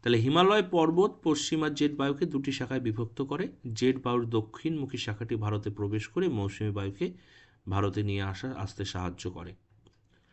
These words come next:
পাঁচ নাম্বার, মনোরম জলবায়ু সৃষ্টি। উচ্চতার জন্য হিমালয়ের পার্বত্য অঞ্চলে জলবায়ু শীতল প্রকৃতির। হিমালয়ের উঁচু স্থানগুলোতে শীতকালে তুষারপাত হলেও গ্রীষ্মকালে হিমালয়ের নিচু স্থানগুলিও উষ্ণতা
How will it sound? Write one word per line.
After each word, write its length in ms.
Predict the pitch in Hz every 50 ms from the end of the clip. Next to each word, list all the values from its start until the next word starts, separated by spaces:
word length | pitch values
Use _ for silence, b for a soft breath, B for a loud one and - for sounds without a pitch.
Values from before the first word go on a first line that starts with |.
| b b b _ _
পাঁচ 240 | 107 110 110 - 139
নাম্বার, 300 | 135 139 143 160 170 160
মনোরম 420 | 139 123 120 120 120 123 120 120
জলবায়ু 400 | 117 113 104 104 107 110 107 107
সৃষ্টি। 440 | 104 - - 113 107 - - - 240 - _ _ _ _ _ b b b b b b b -
উচ্চতার 640 | 135 123 123 - - - 165 160 165 170 170 151 135
জন্য 200 | 139 139 139 151
হিমালয়ের 500 | 160 139 127 123 117 117 120 123 123 120
পার্বত্য 580 | 120 - 107 107 107 110 110 117 113 117 - 120
অঞ্চলে 420 | 110 101 101 101 101 - 135 147
জলবায়ু 460 | 139 120 113 104 104 101 104 104 104
শীতল 380 | 101 - - 101 - - 113 113
প্রকৃতির। 500 | - - 127 117 139 139 139 180 208 262 - - -
হিমালয়ের 380 | 120 135 143 147 156 160 160
উঁচু 260 | 156 131 123 123 - 147
স্থানগুলোতে 680 | - - - 135 131 135 131 131 127 131 127 - 127
শীতকালে 520 | 117 - - 113 - - - 120 123 123
তুষারপাত 600 | 120 - 113 - - 113 113 110 - 113 110 -
হলেও 260 | - 139 160 170 185 B B B B B B B B B B -
গ্রীষ্মকালে 560 | 110 120 131 135 - - 160 147 151 147 147
হিমালয়ের 440 | 127 101 104 110 117 120 123 123 120
নিচু 260 | 117 113 113 - 151
স্থানগুলিও 600 | 147 147 - 131 123 117 110 107 107 110 131 160
উষ্ণতা 680 | 180 170 - 110 - - 113 117 117 120 131 - -